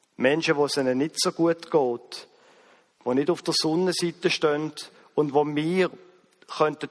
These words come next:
etwas dazu beitragen, zu ihrem Trost.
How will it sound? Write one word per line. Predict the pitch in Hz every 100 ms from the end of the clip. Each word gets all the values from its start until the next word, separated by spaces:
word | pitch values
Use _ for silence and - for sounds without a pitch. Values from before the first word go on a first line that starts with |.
| 143
etwas | 139 - 131
dazu | 131 - 135 123
beitragen, | - 147 170 - 165 127 117 - 110 101 _ _ _ _ _ _ _ _ _ _ _ _ -
zu | 131 127
ihrem | 135 117 113 -
Trost. | 104 117 139 - -